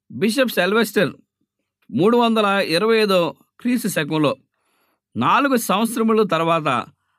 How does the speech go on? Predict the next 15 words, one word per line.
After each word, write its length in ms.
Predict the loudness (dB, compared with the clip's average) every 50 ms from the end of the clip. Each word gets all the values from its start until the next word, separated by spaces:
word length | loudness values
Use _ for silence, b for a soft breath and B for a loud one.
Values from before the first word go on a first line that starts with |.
| _ _ _ -8
ఆదివారం 880 | -4 0 0 0 2 2 2 2 2 0 0 0 0 -2 -2 -4 -2
దేవుని 460 | -2 0 0 0 0 0 0 -2 -2 0
ఆరాధించే 760 | 0 0 0 0 0 -2 -4 -4 -4 -6 -6 -4 -4 -4 -4
దినంగా 640 | -2 -2 -2 -2 0 0 0 0 0 -2 -4 -4 -6 -10 _ _ _ _ _ _ _ _ _ _
ఆయన 140 | -10 -10 -10
ప్రకటించాడు. 720 | -8 -6 -8 -8 -6 -6 -6 -6 -6 -6 -6 -8 -8 -10 -14 _ _ _ _ _ _ _ _ _ _ _ _ _ _ -10
ఇది 140 | -6 -6
ఎక్కడ 200 | -6 -4 -4 -6 -4 -2
చెప్పబడిందంటే, 800 | -4 -2 -2 -2 -2 0 0 -2 -2 -2 -2 -2 0 0 -2 -4 -6 -12 _ _ _ _ _ _ _ _ _ _ _ -6
లూసియం 600 | -2 0 0 0 0 -2 -2 -2 0 0 0 -2
హిస్టోరియా 880 | -2 -2 -4 -6 -8 -6 -2 0 0 2 0 0 0 0 0 -2 -4 -6 -10 _ _ _ _ _ _ _ _ _ _ _ _
ఎలెక్సియా 600 | -4 -2 -2 -2 -4 -4 -4 -2 0 0 0 -2 -6 _ _ _ _ _ _ -6
అనే 500 | -4 -2 -2 -2 0 0 -2 -4 -6 -10 _ -16
గ్రంథంలో 640 | -10 -6 -4 -2 -2 -2 -2 -2 0 0 0 0 -2 -4 _ _ _ _ _ _ _ _ _ _ _ _ _ _
పూట 520 | -2 -2 -2 0 0 -2 0 -2 -2 -4